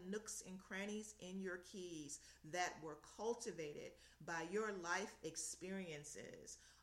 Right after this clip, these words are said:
open doors that you are meant to go through. Or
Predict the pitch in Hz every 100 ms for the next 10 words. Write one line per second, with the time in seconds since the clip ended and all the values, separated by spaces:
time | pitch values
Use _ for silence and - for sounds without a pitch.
0 | - 190 220 - 240 247 202 175 160 151
1 | 147 147 147 - - - 156 156 - 139
2 | 160 190 208 220 - 160 156 160 170 175
3 | - - 143 135 147 151 151 156 - -
4 | 139 123 92 - - - - - - -
5 | - - - - - - - - - -
6 | - - - - - - 240